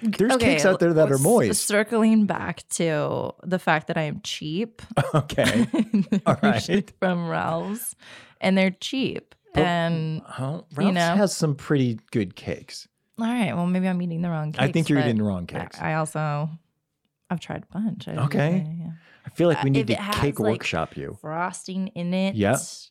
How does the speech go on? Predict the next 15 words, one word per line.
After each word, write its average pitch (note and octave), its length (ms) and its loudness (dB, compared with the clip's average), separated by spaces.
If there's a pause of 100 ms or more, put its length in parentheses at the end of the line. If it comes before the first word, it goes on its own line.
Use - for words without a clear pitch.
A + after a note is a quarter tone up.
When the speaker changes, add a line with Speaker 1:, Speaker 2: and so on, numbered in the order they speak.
Speaker 2:
I - 80 -10
just B3+ 220 -10
need F#3 320 -4
that. C#3+ 280 -6 (580)
Speaker 1:
You A#2 100 2
need C3 160 0
the A2+ 100 4
ice G#2 220 0
cream. - 180 -10 (380)
Speaker 2:
Yeah. G#3+ 540 -4 (260)
Speaker 1:
So C3 580 4 (220)
you're C3 100 2
at A#2+ 100 4
a A#2 40 0
party E2+ 400 -2